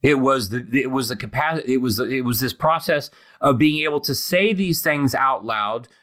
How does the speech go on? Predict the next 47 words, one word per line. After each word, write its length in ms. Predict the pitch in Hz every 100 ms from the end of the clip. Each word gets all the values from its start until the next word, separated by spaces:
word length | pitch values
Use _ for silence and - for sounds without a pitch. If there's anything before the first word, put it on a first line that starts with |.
| _
to 360 | - 143 135 123
a 100 | 113
handful 480 | 131 147 160 151
of 80 | 135
people 280 | 139 131 117
in 180 | 117 113
particular 760 | - - - 220 - 69 64 - - -
that 140 | 127 123
were 160 | 117
able 260 | - 139 127
to 160 | - 104
meet 480 | 98 117 175 208
me 180 | 123 104
in 340 | 82 - 90 82
this 180 | 78
space 600 | - - - 67 67 - - -
without 400 | 120 107 139 160
contempt, 480 | - 165 - 76 -
without 360 | 101 120 127 -
shame, 380 | - 78 73 90 - -
and 120 | 135
actually 320 | 147 - 135
normalized 760 | 123 160 226 113 71 - -
a 40 | 98
lot 300 | 90 104 110
of 100 | 98
what 120 | 92
was 140 | 98
going 240 | - 95 82
on 160 | 78
in 60 | 76
my 160 | 71 69
head 320 | 73 69 90 - -
in 240 | 139 180 214
such 320 | - 180 -
a 60 | 120
way 540 | 117 143 78 69 104 _ _ -
that 140 | 113
that 180 | 156 160
suffering 420 | - 151 - 127
was 160 | 110 101
mitigated 760 | 147 240 92 73 65 92 156 - _ _ - -
primarily 480 | - 131 123 123 131
because 320 | 127 123 120
of 60 | 101
the 120 | 95
presence 760 | - - 190 76 - - -